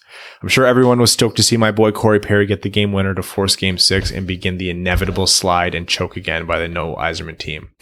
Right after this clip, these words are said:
Look, I know this is a hockey podcast, but how about those Lions?" Absolutely never in doubt today as they did the thing, and then Matt Prater also did the thing to kill the Redbirds.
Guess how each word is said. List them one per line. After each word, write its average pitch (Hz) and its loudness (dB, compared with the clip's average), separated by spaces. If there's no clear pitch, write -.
Look, 127 0
I 123 -4
know 131 4
this 120 0
is 123 -2
a 113 2
hockey 110 0
podcast, 98 -4
but 92 -8
how 123 -2
about 160 -2
those 147 -4
Lions?" 104 -4
Absolutely 117 -2
never 135 2
in 131 0
doubt 120 0
today 107 2
as 101 0
they 104 0
did 110 -2
the 110 -4
thing, 101 -6
and 95 -10
then 95 -10
Matt 98 -6
Prater 104 -4
also 98 -6
did 104 -6
the 95 -10
thing 92 -10
to - -20
kill 95 -4
the 92 -2
Redbirds. 80 -8